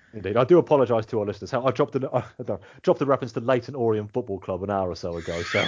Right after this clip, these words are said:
it's a <laughs> divided by a common language and all that. Yeah, this was, this was a dreadful, dreadful match, as it was always going to be, between a total non-worker and somebody who just was not bothered,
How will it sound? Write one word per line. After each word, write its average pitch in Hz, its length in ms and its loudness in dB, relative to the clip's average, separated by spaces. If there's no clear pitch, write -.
it's 123 180 -6
a 113 100 2
<laughs> 202 2500 -4
divided 156 420 8
by 143 140 8
a 131 40 8
common 123 320 2
language 107 400 0
and 113 80 -6
all 104 120 0
that. 120 140 -2
Yeah, 147 100 6
this 180 200 4
was, 196 220 -2
this 170 140 0
was 147 100 -8
a 156 60 -2
dreadful, 131 720 2
dreadful 120 520 -2
match, 101 320 -8
as 175 200 2
it 160 60 -6
was 127 120 -6
always 110 220 -2
going 101 240 -2
to 98 80 -18
be, 95 140 -8
between 113 220 -12
a 117 180 -12
total 139 340 2
non-worker 104 640 -4
and 104 100 -12
somebody 101 260 -4
who 98 100 -4
just 95 300 -6
was 101 300 0
not 92 260 -2
bothered, 92 340 0